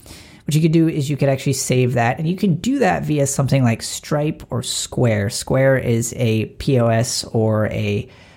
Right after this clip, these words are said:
uh, point of sale system that a lot of,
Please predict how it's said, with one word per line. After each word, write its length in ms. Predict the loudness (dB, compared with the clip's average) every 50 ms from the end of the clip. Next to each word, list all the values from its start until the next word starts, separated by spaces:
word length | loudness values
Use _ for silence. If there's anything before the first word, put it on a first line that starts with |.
| -12 -8
uh, 140 | -6 -6 -6
point 340 | -6 -6 -4 -2 0 0 0
of 120 | 0 -2
sale 720 | -4 -6 -6 -2 0 2 2 2 2 2 0 -2 -2 -4 -8 -18 -20 -20 -14
system 420 | -8 -4 -4 -2 0 0 0 0 0
that 120 | 0 0
a 60 | -2
lot 420 | -2 -2 0 2 2 2 2 2 0
of, 480 | -2 -2 -2 -2 -4 -6 -12 -18 -20